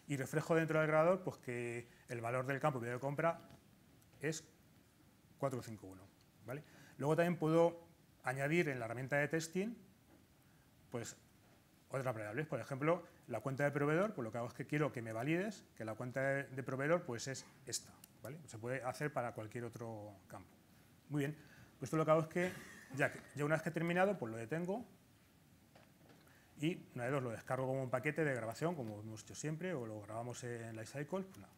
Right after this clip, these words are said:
le doy a guardar en, en Lifecycle, selecciona la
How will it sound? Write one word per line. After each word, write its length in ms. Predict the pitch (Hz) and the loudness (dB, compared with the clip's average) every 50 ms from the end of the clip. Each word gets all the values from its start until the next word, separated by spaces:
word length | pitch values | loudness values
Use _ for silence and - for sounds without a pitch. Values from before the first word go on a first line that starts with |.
| - - | -18 -14
le 60 | 110 107 | -12 -10
doy 80 | 110 | -8
a 60 | 110 101 | -8 -8
guardar 360 | 104 107 107 110 131 127 127 | -8 -8 -4 -4 -2 -2 -2
en, 240 | 131 131 131 127 123 - | -2 -4 -4 -8 -10 -10
en 100 | - 127 | -8 -6
Lifecycle, 560 | 120 123 - - 160 160 160 180 185 208 233 - - - - - - - - - - - - - - - - - - - - - - - - - - - - | -6 -6 -4 -4 -4 -2 0 0 0 -2 -2 -6 -12 -20 -20 -20 -20 -20 -20 -20 -20 -20 -20 -20 -20 -20 -20 -20 -20 -20 -20 -20 -20 -20 -20 -20 -20 -18 -12
selecciona 600 | - - 131 123 117 95 - 139 139 143 143 143 | -8 -6 -4 -4 -4 -4 -4 -4 0 2 4 4
la 680 | 143 139 139 139 139 135 135 135 135 135 135 131 127 | 6 6 6 6 6 4 4 2 0 -2 -4 -6 -8